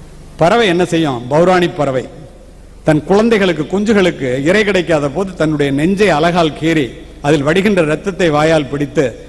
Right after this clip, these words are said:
குஞ்சுகளுக்கு ஊட்டி குஞ்சுகள் பசியாறுவதை பார்த்து தானும் பசியாறும்.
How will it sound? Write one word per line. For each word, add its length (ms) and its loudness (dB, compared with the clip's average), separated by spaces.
குஞ்சுகளுக்கு 480 2
ஊட்டி 200 0
குஞ்சுகள் 580 0
பசியாறுவதை 580 0
பார்த்து 420 -2
தானும் 380 0
பசியாறும். 520 -4